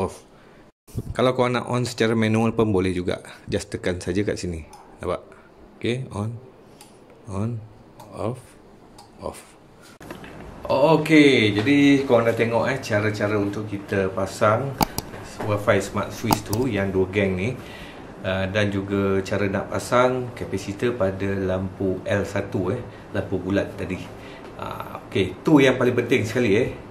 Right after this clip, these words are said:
Okey, lampu L satu kita kena pasang kapasitor. Okey, ni khas untuk kalau rumah korang switch tak ada wire neutral, eh. Jadi korang kena dapatkan Wi-Fi Smart Switch ni yang non neutral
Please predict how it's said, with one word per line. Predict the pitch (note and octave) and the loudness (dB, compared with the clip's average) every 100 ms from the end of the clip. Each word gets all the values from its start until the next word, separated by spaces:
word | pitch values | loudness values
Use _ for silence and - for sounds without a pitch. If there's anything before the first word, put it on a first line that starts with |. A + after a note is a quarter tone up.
| - - - | -14 -14 -14
Okey, | - - - E2+ F#2 | -14 -8 -6 -6 -2
lampu | G#2+ A#2+ - E3 E3+ E3 E3 - | -2 -2 0 2 2 0 -2 2
L | A#2 B2 | 4 4
satu | A#2+ - A2 A2 D3 C#3 | 2 2 0 2 0 0
kita | - A2+ | -2 -4
kena | A2 | -2
pasang | G#2 G2+ G2+ G#2 G#2 G2+ - - - | -2 0 0 0 -4 -10 -14 -14 -12
kapasitor. | - G2 D#2+ F#2+ - F2 - - - - - - | -8 -6 -6 -4 -2 -2 -6 -14 -10 -10 -8 -4
Okey, | A2+ G2+ | 0 2
ni | C#3 | 4
khas | D#3 C#3+ B2 | 6 4 4
untuk | A2+ C#3 - - | 4 4 4 2
kalau | A2+ A2+ | 4 4
rumah | A2+ A#2 A2+ | 2 0 2
korang | G#2+ G#2+ C3+ C#3+ | 2 6 6 4
switch | - B2 A2 | 0 -4 0
tak | - E2+ | 2 2
ada | G#2 G2+ G2 F#2+ - - - - - - - | 2 2 0 -4 -6 -6 -8 -14 -18 -18 -6
wire | G2+ G2+ G2 | -2 0 -2
neutral, | G2+ G2+ - F#2+ | -4 -2 2 2
eh. | F#2+ - - - - - - | 2 -2 -8 -16 -18 -18 -4
Jadi | G2 A2 A2 G#2+ | -2 0 0 2
korang | G#2+ G2 | 0 0
kena | G2 G2 F#2+ | -2 0 0
dapatkan | F#2 F#2+ - B2+ C3+ D3 D3 - | 0 0 0 2 2 2 -6 -10
Wi-Fi | G2+ - A2+ G2 | -10 0 2 2
Smart | - G2+ - | 0 -4 -4
Switch | A#2 G#2 | -4 -2
ni | G#2 A#2 D#3+ D#3+ - - - - - | -2 -2 -2 -8 -14 -16 -16 -16 -2
yang | G2+ G2+ G2+ G2 | 0 2 0 0
non | G#2 A2+ | 4 4
neutral | G#2 G#2 G2+ A#2 D3 | 2 0 2 6 6